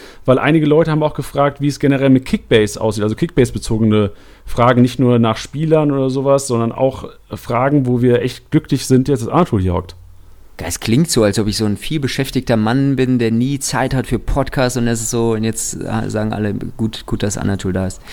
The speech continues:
Speaker 1: <laughs>
Speaker 2: Nee, t-, tatsächlich, tatsächlich ist es, äh, hatte ich eh vor, dabei zu sein, aufgrund anderer Themen, ne? So, also einfach mal ein bisschen wieder reinzuschneiden und ein bisschen mitzuquatschen,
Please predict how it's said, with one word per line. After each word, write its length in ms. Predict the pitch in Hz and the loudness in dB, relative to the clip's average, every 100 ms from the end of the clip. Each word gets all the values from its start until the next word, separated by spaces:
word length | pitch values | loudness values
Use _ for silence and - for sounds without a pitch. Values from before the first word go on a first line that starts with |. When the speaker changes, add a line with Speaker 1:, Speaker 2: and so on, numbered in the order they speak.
| - - - | -14 -12 -10
Speaker 1:
<laughs> 400 | - - 220 - | -8 0 0 2
Speaker 2:
Nee, 140 | - | -2
t-, 220 | - 165 156 - - - | 4 4 4 2 -6 -2
tatsächlich, 480 | 117 - 143 151 143 - - | 0 2 2 0 -2 -10 -6
tatsächlich 420 | 113 127 147 165 | -4 0 2 2
ist 140 | 147 143 | 2 0
es, 160 | 131 | -2
äh, 140 | - 95 | -6 -6
hatte 200 | 87 127 | -2 -2
ich 140 | 117 - | -2 0
eh 80 | 185 | 0
vor, 180 | 143 | 2
dabei 240 | 113 98 104 | 0 0 -2
zu 140 | 117 | -2
sein, 260 | 104 110 127 | -2 -2 -2
aufgrund 300 | 104 104 101 | -4 -6 -4
anderer 320 | 101 139 110 | -2 -2 -2
Themen, 240 | - 104 | -2 -2
ne? 160 | 104 135 | 0 -2
So, 100 | 113 | -2
also 180 | 104 101 | -2 -2
einfach 220 | 104 113 | -2 -2
mal 120 | 107 | -2
ein 80 | 104 | -2
bisschen 200 | 101 104 | -2 -2
wieder 180 | 104 98 | -2 0
reinzuschneiden 600 | 101 120 117 - 113 113 | -2 -4 -4 -2 0 0
und 20 | |
ein 40 | |
bisschen 180 | 104 107 | -2 -2
mitzuquatschen, 680 | 123 - - 135 - 139 | -4 -4 -2 -4 -2 -4